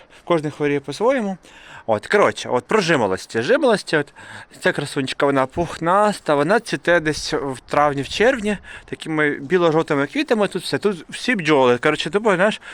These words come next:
як ото приїхав цей, е, приїхав автобус в село, е, десь там, знаєте, забити, коли це, коли там тільки нема магазинів, тільки там ото приїжджає автобус, і це просто бджоли всі тут,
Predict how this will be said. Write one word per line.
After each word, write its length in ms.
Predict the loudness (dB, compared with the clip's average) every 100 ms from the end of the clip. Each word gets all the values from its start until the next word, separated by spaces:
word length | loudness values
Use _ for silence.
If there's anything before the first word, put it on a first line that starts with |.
| -2
як 100 | -2
ото 240 | -2 -4 -6 -20 -2
приїхав 460 | 2 2 0 -4
цей, 240 | 0 2 2
е, 420 | 0 -6 -4 -4 -8 -12 0
приїхав 440 | 2 2 2 0
автобус 400 | 0 -2 -2 -2
в 80 | -6
село, 320 | -2 0 -2 -4 -18 -20 -20 -4
е, 160 | -2 0
десь 160 | -2
там, 120 | -4
знаєте, 240 | -4 -4 -6
забити, 300 | -6 -6 -4
коли 180 | -4 -2
це, 140 | -2
коли 160 | -2 -2
там 180 | -4
тільки 260 | -4 -4 -4 -8 -12 -6
нема 180 | 0 2
магазинів, 380 | 4 2 0 -2
тільки 200 | -2 -2
там 140 | -2
ото 240 | 0 -2 -6 -8 -20 -6
приїжджає 300 | -4 2 0
автобус, 420 | 2 0 0 -2
і 180 | 0 0 -4 -4
це 120 | 0
просто 320 | 2 0 -2
бджоли 340 | 2 4 4
всі 200 | 2 -2
тут, 340 | -4 -2 -4